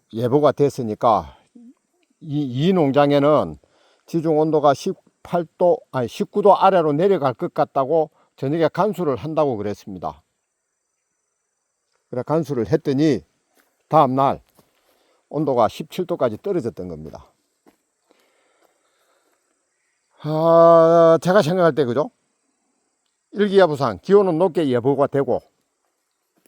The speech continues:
일단 지중 온도가 십구 도 이하로 내려갔고, 그러면은 이 지중 온도가 십구 도 이하로 내려갈 수 있게, 이제 내려간 십구 도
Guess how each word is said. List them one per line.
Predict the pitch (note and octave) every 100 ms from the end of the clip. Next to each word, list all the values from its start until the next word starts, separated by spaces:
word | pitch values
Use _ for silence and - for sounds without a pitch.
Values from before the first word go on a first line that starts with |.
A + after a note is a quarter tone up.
| _ -
일단 | C#3 D3
지중 | B2+ D3+ D3
온도가 | C#3 C3 A2+
십구 | - C#3 C#3+
도 | C3 A2 G2 _ _ _ _ _
이하로 | A#2+ C3+ C3+
내려갔고, | A2+ F3+ D3 B2 C#3+ D#3+ C3+ - _ _ _
그러면은 | D#3 F3 D3 G#2+ - _ _ _ _ _ _ _ _ _ _ _ _ _ _ _ _ _ -
이 | D#3+
지중 | C#3 G#3 G3+ A3 A3 G#3+
온도가 | G#3+ G3 G3 G3+ G3+
십구 | - B3 A#3
도 | G#3+
이하로 | E3+ E3 F#3 G#3
내려갈 | F3+ G3+ F3+ F#3
수 | G3
있게, | F3 F3 D3+ A#2+ F#2 - _ _ _ _ _ _ _ _ _ -
이제 | G#3+ G#3+ - _ _ _ _ _ _ _ _ _ _
내려간 | - F#3+ A3 G#3 G#3
십구 | - - - A3+
도 | A3 A3 G#3+